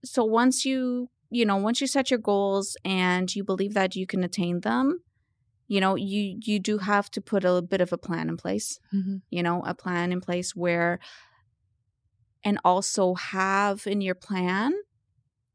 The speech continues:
Speaker 1: allow yourself a little space to fail
Speaker 2: Mm-hmm.
Speaker 1: as well.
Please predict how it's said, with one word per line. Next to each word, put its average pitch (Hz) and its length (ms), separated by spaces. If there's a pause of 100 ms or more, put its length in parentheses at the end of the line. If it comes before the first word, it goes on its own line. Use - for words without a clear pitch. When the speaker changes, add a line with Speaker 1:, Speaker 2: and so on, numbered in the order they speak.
(480)
Speaker 1:
allow 196 300
yourself 247 580
a 202 80
little 190 380
space 170 580
to - 120
fail 185 520 (180)
Speaker 2:
Mm-hmm. 196 240
Speaker 1:
as 175 180
well. 196 360